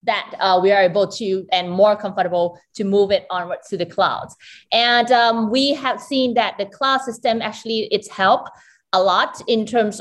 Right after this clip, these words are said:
of, because what we have seen in our own, like, in terms of the transactions, um, since a behavior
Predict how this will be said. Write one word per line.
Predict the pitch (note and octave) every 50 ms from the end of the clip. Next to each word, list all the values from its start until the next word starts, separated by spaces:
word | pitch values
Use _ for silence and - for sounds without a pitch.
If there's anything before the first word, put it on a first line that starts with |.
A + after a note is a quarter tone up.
| -
of, | - G#3 G3+ G3+ G3 G3 -
because | A3+ A3 - A#3+ A#3 G#3+ G3+ G#3+
what | A3+ A3 -
we | G#3+ G#3
have | G3+ G#3 G3+ G3
seen | - - - B3+ B3 A#3+ A#3 A3+
in | - - G#3+ A3 G#3+ G#3 G#3 -
our | - G#3 G3+ G#3 G#3 G#3
own, | G3+ G3+ G#3 G3+
like, | G3 G3 F#3+ -
in | F#3 F#3+
terms | - G3+ G3+ F#3+
of | F3+
the | F#3 F#3+ F3+ - -
transactions, | - - F#3 E3+ E3+ - F#3+ F#3 F#3 - - D#4+ E4+ F4+ F4 - - - - - - - - _ _ -
um, | G#3+ G#3 G3+ G3+ G3 G3 F#3+ -
since | - - - E4+ E4+ F4+ F#4 F4 - - -
a | - B3+
behavior | A3 G#3 B3 A3+ A#3+ A#3+ A#3 A3+ A3+ A#3 A#3